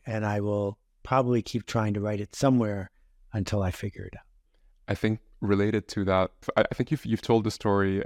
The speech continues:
Speaker 2: at least once, if not, if not several times, and it kind of brought you to this realization as of recent that perhaps the world doesn't necessarily need another marketing book. Perhaps the world some-, needs something different. And it reminds me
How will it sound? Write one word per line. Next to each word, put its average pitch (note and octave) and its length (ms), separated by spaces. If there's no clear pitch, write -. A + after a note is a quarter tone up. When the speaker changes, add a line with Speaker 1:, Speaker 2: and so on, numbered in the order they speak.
Speaker 2:
at - 140
least B2+ 220
once, G#2 280
if A2 100
not, G2 240
if - 140
not G#2+ 180
several G2 360
times, F#2 520
and F#2+ 120
it F#2 60
kind A2 180
of G2 140
brought G2+ 180
you G2+ 80
to G#2+ 80
this F#2+ 200
realization F#2 600
as F2+ 180
of F2 140
recent F#2 520
that E2+ 260
perhaps G#2+ 480
the G#2 80
world G2 240
doesn't G2 220
necessarily F#2+ 540
need B2 300
another F#2+ 340
marketing A2 420
book. A#2 380
Perhaps F#2+ 520
the G2+ 80
world F2+ 280
some-, F2 260
needs F#2 220
something E2+ 340
different. F2 540
And F2 500
it - 200
reminds F#2+ 400
me F2+ 260